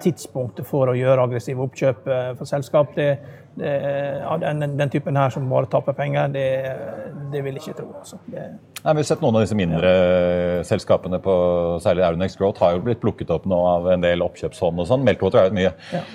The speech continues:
Speaker 2: større selskap med mye høyere markedsverdi enn
Speaker 1: Ja.
Speaker 2: noen av de
Speaker 1: Ja.
Speaker 2: vi har sett,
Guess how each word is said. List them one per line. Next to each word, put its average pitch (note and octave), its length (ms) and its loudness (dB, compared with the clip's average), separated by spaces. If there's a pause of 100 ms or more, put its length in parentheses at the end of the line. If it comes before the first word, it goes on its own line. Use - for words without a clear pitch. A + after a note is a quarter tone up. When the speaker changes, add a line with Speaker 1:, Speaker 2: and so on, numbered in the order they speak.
Speaker 2:
større - 320 0
selskap F#2 320 2
med G2 80 2
mye F2+ 140 2
høyere F#2+ 180 4
markedsverdi E2+ 460 0
enn F2+ 160 -2
Speaker 1:
Ja. F2+ 80 -2
Speaker 2:
noen F2 180 0
av E2+ 80 0
de F2 80 -2
Speaker 1:
Ja. F2 60 0
Speaker 2:
vi F2 80 -4
har E2+ 260 2
sett, - 300 -6